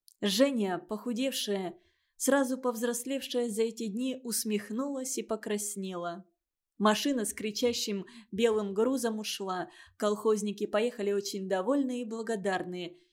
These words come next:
Девушки с такой любовью подобрали их будущую утиную ферму. Утятницы, вытирая пот с лица, раскрасневшиеся, запыхавшиеся, собрались в кучу посреди загона.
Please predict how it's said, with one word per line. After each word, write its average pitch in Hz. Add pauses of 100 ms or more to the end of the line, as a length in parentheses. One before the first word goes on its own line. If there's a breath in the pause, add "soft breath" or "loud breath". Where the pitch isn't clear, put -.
(180 soft breath)
Девушки 285
с 254
такой 269
любовью 247
подобрали 233
их 220
будущую 208 (220 loud breath)
утиную 214
ферму. 170 (360)
Утятницы, 247
вытирая 233
пот 233
с -
лица, 220
раскрасневшиеся, 220
запыхавшиеся, 214 (200 loud breath)
собрались 240
в -
кучу 254
посреди 208
загона. 180